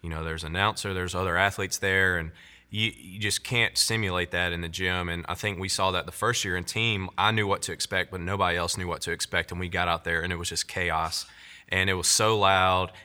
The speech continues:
You couldn't hear anything, and things go wrong, and everybody kinda panics. But once you've, you've had some time under your belt, you, you start being cool, calm, and collected. And I think that's one of the reasons you see the same people succeed in CrossFit over and over is 'cause they have the experience. They might,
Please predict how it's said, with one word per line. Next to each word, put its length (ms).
You 80
couldn't 220
hear 180
anything, 560
and 120
things 260
go 140
wrong, 420
and 80
everybody 320
kinda 180
panics. 600
But 220
once 280
you've, 300
you've 320
had 280
some 160
time 300
under 120
your 120
belt, 320
you, 260
you 160
start 400
being 240
cool, 260
calm, 240
and 80
collected. 360
And 80
I 40
think 200
that's 180
one 80
of 60
the 40
reasons 300
you 60
see 160
the 80
same 240
people 260
succeed 440
in 80
CrossFit 380
over 200
and 80
over 240
is 100
'cause 160
they 80
have 220
the 60
experience. 500
They 100
might, 240